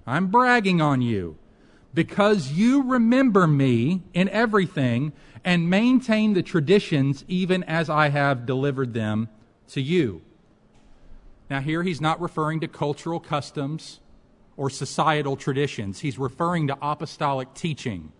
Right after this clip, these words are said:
and he's bragging on them for holding to it. So when Paul commends the church, he's not merely thanking them for past obedience, but he's also urging them to remain faithful, especially in light of what he's getting ready to say to them.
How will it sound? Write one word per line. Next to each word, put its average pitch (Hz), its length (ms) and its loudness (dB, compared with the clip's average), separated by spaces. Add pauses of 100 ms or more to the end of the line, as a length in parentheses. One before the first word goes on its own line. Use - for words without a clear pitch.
(480)
and 147 160 -4
he's 151 160 -4
bragging 160 580 -2
on 131 200 -2
them 127 320 -4
for 123 180 -10
holding 143 540 -2
to 127 260 -4
it. 92 140 -12 (840)
So - 180 -2
when 165 140 2
Paul 233 280 0
commends 196 480 2
the 170 100 2
church, 139 540 -2 (240)
he's 151 200 -4
not 190 240 2
merely 185 280 0
thanking 175 480 -2
them 147 200 -4
for 135 160 -6
past 170 460 0
obedience, 131 720 0 (460)
but 175 100 -4
he's 175 160 -4
also 208 560 0
urging 180 460 4
them 147 220 0
to 170 100 -6
remain 156 420 -2
faithful, 151 760 -4
especially 165 600 -4
in 139 120 -4
light 139 240 -4
of 117 80 -8
what 143 140 -6
he's 123 140 -6
getting 143 220 -4
ready 127 200 -2
to 113 100 -10
say 139 240 -6
to 113 100 -8
them. 85 340 -14